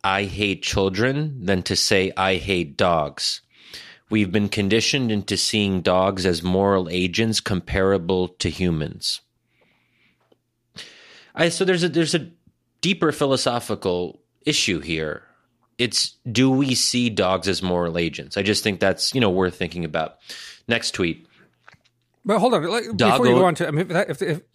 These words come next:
Speaker 2: if it changes subjects, let, let's just stick to the moral agents thing. I, I really dislike the idea, um, when people, I mean, this is a, you know, vegetarians and vegans say this about,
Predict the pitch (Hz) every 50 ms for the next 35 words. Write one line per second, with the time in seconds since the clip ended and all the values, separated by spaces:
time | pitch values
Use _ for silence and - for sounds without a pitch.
0 | - - _ - 170 - 196 165 - 220 233 214 190 - - - 208 202 165 147
1 | 123 113 - - 190 196 - 175 185 175 - 165 - - - 202 - - 180 151
2 | 143 127 135 147 147 139 135 135 143 135 131 117 - - 120 110 - - - -
3 | - - _ _ _ _ _ - - _ - 190 202 233 226 - 175 196 233 220
4 | 160 131 131 151 170 190 180 151 139 123 120 117 120 - _ - 131 156 160 -
5 | - 160 139 135 135 127 123 - - - - - - - - 160 143 131 127 127
6 | 123 120 120 123 127 131 123 117 117 110 117 - - _ _ _ _ _ - 131
7 | 120 117 117 - - - - - 143 - _ _ _ _ _ _ - 156 127 -
8 | - 143 135 - 143 127 120 120 - - - - _ _ - 160 156 160 139 151
9 | 160 - 165 135 117 120 117 113 110 107 - _ _ _ _ 170 147 135 113 104
10 | 131 127 117 - - 139 143 131 117 110 120 110 110 139 147 135 117 104 - -
11 | 127 117 110 107 110 - 113 - 131 117 127 113 113 113 113 -